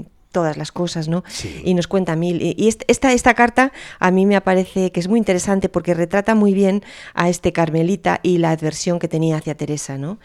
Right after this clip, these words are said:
Speaker 1: Lo voy a leer. Dice así, está fechada el nueve de octubre, justo en este momento del año.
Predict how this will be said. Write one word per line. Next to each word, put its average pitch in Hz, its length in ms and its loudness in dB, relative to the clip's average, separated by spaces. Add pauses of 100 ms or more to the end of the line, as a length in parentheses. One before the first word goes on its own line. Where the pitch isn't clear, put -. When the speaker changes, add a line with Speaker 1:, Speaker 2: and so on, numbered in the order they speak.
(280)
Speaker 1:
Lo 190 160 2
voy 190 160 6
a 170 80 4
leer. 135 300 -4 (500)
Dice 185 280 -2
así, 165 180 -4
está 175 180 0
fechada 254 400 2
el 254 80 4
nueve 185 180 4
de 180 60 0
octubre, 185 460 -2 (240)
justo 190 300 -4
en 165 100 0
este 160 200 -4
momento 180 380 -2
del 160 140 -2
año. 156 280 -6